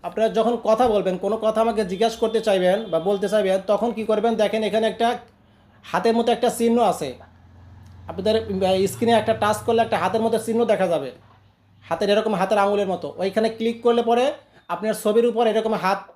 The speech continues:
এরকম, আহ, মানে সিম্বল আসবে। তখন আমি বুঝতে পারবো যে আপনি কিছু বলতে চাচ্ছেন। ইহা ছাড়া আপনারা কেহ, আহ, মিউট খুলবেন না, সবসময় মিউটটা on, মিউট করে রাখবেন। তো যাই হোক, ইন্নাল হামদুলিল্লাহ, আউযু বিল্লাহি মিনাশ শাইতানির রাজিম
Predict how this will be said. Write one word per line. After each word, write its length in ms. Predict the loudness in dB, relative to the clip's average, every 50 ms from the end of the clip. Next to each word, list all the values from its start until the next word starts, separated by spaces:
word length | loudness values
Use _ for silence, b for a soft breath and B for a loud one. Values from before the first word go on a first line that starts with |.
| _ _ _ -10
এরকম, 300 | -6 -6 -2 -2 -2 -4
আহ, 540 | -4 -8 _ -8 -4 -4 -2 -2 -2 -4 -4 -8 -12 -20 -20 -20 -18 -16 -10
মানে 180 | -6 -4 -4 -4
সিম্বল 340 | 0 2 2 4 4 4 4
আসবে। 300 | 4 0 0 -4 -8 -8 -8 _ _ -20 -20 _ _ _ _ _ _ -8
তখন 160 | -6 -2 0
আমি 100 | 0 0
বুঝতে 260 | 2 0 0 2 4 4
পারবো 180 | 4 4 4
যে 60 | 2
আপনি 200 | 2 0 0 -2
কিছু 180 | -6 -4 -4 -2
বলতে 260 | 0 0 -2 0 0
চাচ্ছেন। 340 | -2 -2 -4 -4 -8 -10 -10 -12 _ _ _ _ _ _ _ _ _ _ _ -8
ইহা 260 | -4 0 4 4 4
ছাড়া 400 | 4 2 -2 0 2 2 2 2
আপনারা 400 | 2 0 -2 -4 -2 -2 0 0
কেহ, 300 | -2 -2 -4 -4 -2 0 0
আহ, 840 | 0 0 0 -2 -6 -12 _ _ _ _ _ _ _ -6 -2 -2 0 2
মিউট 240 | 4 4 4 4 2
খুলবেন 320 | 0 0 2 2 4 2 0
না, 220 | -2 -6 -8 -12 _ _
সবসময় 320 | -4 -4 -4 -2 0 0 0
মিউটটা 260 | 0 0 0 0 2
on, 160 | 2 2 2 -2 -4 -2
মিউট 180 | -4 -4 -2
করে 140 | -2 -2 -2
রাখবেন। 280 | -2 -2 -6 -8 -12 -12 -14 _ _ _ _ _ _ _ _ _ _ _ _ _ _ _ _ _ _ _ _ _ _ _ -12
তো 80 | -2
যাই 140 | 0 2 2
হোক, 160 | 2 2 0 -2 -8 _ -4 -4 -4 -4 -12 -16 _ -20 _ _ _ -20 -20 -16 -10 -10 -10 -10 -10 -16 -18 -20 -20 -14 -8 -8 -8 _ _ _ _ -2
ইন্নাল 260 | 0 2 4 4 2
হামদুলিল্লাহ, 800 | 2 0 0 -2 0 2 2 2 2 2 4 4 4 4 2 2
আউযু 420 | 0 0 0 -2 -4 -4 -6 -4
বিল্লাহি 480 | -4 -2 -2 0 0 2 2 0 0 -2
মিনাশ 220 | -2 -2 -4 -2 0
শাইতানির 480 | 0 0 0 2 2 2 2 2 2 2
রাজিম 480 | 0 0 0 0 0 0 0 -2 -6